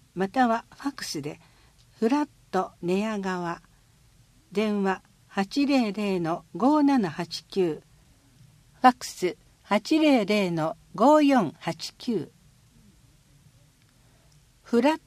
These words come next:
トシネマ。木田さんと原発、そして日本、アンド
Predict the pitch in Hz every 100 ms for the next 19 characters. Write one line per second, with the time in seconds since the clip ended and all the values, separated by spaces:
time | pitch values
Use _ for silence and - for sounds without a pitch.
0 | _ - 277 - 240 185 156 143 - _
1 | _ _ _ _ _ _ _ - 214 285
2 | 311 - 285 277 - 254 180 233 240 233
3 | 208 - 196 180 _ _ - 208 208 -
4 | - 294 - - 214 - _ - 220 170
5 | _ _ _ _ _ 190 247 254 247